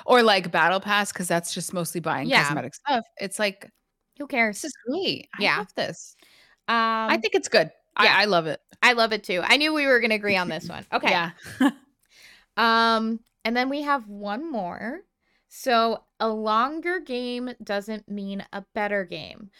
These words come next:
Speaker 2: Most games featuring hundreds of hours of gameplay just drag on to the point I'm not even interested in finishing them. Make your story interesting, not long."
Speaker 1: Um, I agree.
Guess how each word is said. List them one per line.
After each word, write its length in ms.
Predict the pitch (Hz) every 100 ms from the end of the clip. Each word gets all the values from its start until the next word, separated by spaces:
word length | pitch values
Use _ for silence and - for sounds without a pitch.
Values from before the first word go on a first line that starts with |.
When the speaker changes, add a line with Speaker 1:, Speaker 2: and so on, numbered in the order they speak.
| _ _
Speaker 2:
Most 280 | 226 262 -
games 340 | 311 294 294
featuring 440 | - 233 226 220 214
hundreds 600 | 196 190 190 214 254 262
of 100 | 240
hours 420 | 214 208 208 214
of 120 | 214
gameplay 560 | 196 190 185 190 185 185
just 300 | - 185 -
drag 340 | 190 180 226
on 260 | 240 226 226
to 120 | 226
the 100 | 214
point 400 | 202 196 185 185 -
I'm 180 | 185
not 220 | 190 190 208
even 280 | 214 208 208
interested 680 | 185 190 - 170 - 175
in 200 | 180 185
finishing 500 | 170 160 160 - -
them. 300 | - - - - - - _
Make 220 | 214 226
your 140 | 285 294
story 420 | - 240 233 220
interesting, 880 | - 202 202 220 190 - 202 196 190
not 400 | 180 170 160 -
long." 500 | - - 62 65 202 - _ _ _ _ _ _ _ _
Speaker 1:
Um, 400 | 214 208 202 196 -
I 140 | 233
agree. 800 | 269 262 220 208 190 147 85 -